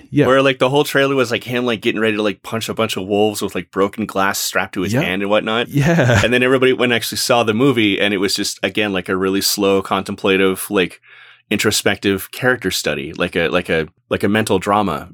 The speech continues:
Speaker 2: It wasn't that film at all, and people were super angry.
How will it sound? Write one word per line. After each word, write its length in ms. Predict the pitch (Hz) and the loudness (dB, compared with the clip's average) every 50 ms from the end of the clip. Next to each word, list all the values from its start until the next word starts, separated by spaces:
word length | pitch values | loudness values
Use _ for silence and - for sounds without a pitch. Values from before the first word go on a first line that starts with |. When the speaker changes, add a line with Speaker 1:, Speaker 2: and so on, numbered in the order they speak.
| - - | -6 -2
Speaker 2:
It 120 | 104 101 101 | 0 2 2
wasn't 240 | - 90 - 113 92 | 2 0 0 0 -2
that 140 | 110 98 - | -2 -2 -2
film 220 | - 107 95 95 | -2 -4 -2 -2
at 80 | 92 - | -2 0
all, 240 | - 101 98 85 73 | 0 0 0 0 0
and 120 | 78 85 | -4 -4
people 260 | - 107 101 - 98 | -6 -8 -6 -2 -2
were 80 | 95 98 | -2 -2
super 540 | - - - 143 143 143 135 127 107 95 - - | -2 -2 0 0 2 2 0 0 -2 -2 -2 -2
angry. 360 | 98 95 90 - 65 64 - | -4 -6 -6 -6 -8 -10 -10